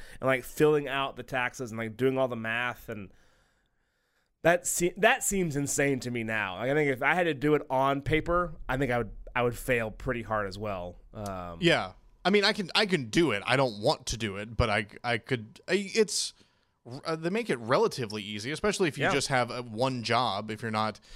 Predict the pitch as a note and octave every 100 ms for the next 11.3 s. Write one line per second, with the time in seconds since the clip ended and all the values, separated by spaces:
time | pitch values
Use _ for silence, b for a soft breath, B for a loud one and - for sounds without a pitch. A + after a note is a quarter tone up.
0 | B B - G#2+ G#2 - C3 A2+ A2 -
1 | A#2+ G#2+ G#2 G#2 A2+ A2 G#2+ G#2+ A2 G#2
2 | G#2 G#2 G#2+ G#2 B2 G#2+ G2+ G2+ A2+ G#2+
3 | G2+ G#2 G2+ G2+ A2+ G2+ G2 F2+ G2+ -
4 | - - G#2+ - - - - G#2 G#2+ G#2+
5 | G#2 G#2+ G#2 G2 G2 G2+ G2+ G2+ G2+ -
6 | G#2+ - G#2+ G2+ G#2 G#2+ G2 G2+ G2+ G2+
7 | F#2+ - A2 G2 - F#2+ G2 _ _ _
8 | - D3 D3 _ _ - G#3+ A3+ G#3+ F3+
9 | E3+ D#3+ C#3+ C3+ - - D3 A2 A2 B2+
10 | - - B2 A#2+ A#2 B2+ B2 A#2 A#2 G#2+
11 | G2 A2+